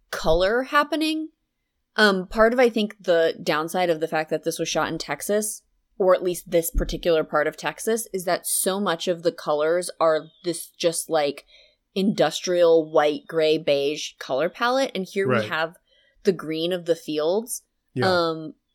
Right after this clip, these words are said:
Speaker 1: and then also, like, you, the way that you literally have, like, Luke Wilson standing, like, off the road and having Owen Wilson standing in the road.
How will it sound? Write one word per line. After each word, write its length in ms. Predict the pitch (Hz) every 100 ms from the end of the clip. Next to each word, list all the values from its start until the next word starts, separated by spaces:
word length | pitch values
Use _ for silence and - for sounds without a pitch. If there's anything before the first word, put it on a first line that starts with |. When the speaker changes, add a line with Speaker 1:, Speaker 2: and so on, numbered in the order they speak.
| _ _ _ _ _ _ _ _ _ _ -
Speaker 1:
and 200 | 220 220
then 120 | 220
also, 380 | 214 226 226 254
like, 240 | 233 208 214
you, 240 | 208 -
the 100 | 220
way 180 | 202 202
that 200 | 208 226
you 120 | 208
literally 360 | 180 185 190 185
have, 200 | 180 170
like, 180 | 170 170
Luke 400 | 170 180 180 -
Wilson 380 | 180 175 180 175
standing, 460 | - 175 165 170
like, 180 | 160 160 -
off 240 | 160 160
the 140 | 185 170
road 260 | 165 165
and 120 | 165
having 260 | 165 165 160
Owen 240 | 170 165 170
Wilson 300 | 156 160 165
standing 320 | - 156 156 -
in 160 | 151
the 80 | 165
road. 380 | 190 220 233